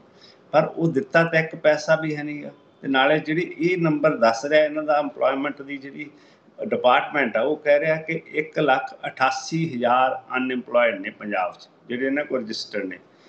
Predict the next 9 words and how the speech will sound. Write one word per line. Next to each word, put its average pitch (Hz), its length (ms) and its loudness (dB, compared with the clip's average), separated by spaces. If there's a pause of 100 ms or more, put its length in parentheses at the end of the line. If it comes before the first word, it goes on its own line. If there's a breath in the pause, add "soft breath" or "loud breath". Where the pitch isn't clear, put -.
(200 soft breath)
ਪਰ 147 100 6
ਜੇ, 147 340 -2
ਜਿਹੜਾ 139 300 2
data, 156 600 2 (120)
unofficial 165 640 -2
data, 131 360 4
ਉਹਦੇ 175 340 -4
ਮੁਤਾਬਕ 165 560 -2
more 160 420 -2